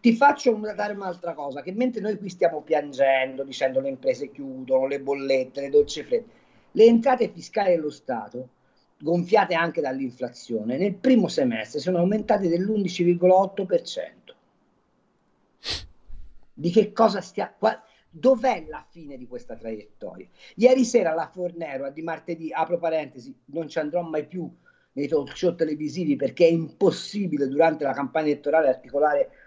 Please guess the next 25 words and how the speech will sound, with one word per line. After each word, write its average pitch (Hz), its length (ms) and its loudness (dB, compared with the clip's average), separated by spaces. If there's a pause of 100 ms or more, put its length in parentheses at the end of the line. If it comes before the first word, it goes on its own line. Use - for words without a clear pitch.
(120)
un 160 160 -4
ragionamento, 147 640 0
visto 131 260 -6
che 127 100 -4
sono 135 240 -6
tutti 175 280 0
attesi, 107 640 0 (500)
ma 190 380 4 (340)
la 170 140 -4
signora 240 360 -4
Fornero 165 500 -6
ieri 143 460 -2 (120)
ha 151 220 -8
continuato 214 720 -2
a 147 60 -2
dire 135 600 -10 (960)
che 185 120 2
il 175 300 6
debito 208 720 4 (1040)
è 180 100 4
il 180 280 2
male 208 300 -8
di 160 100 -16
questo 156 340 -12
paese. 127 600 -14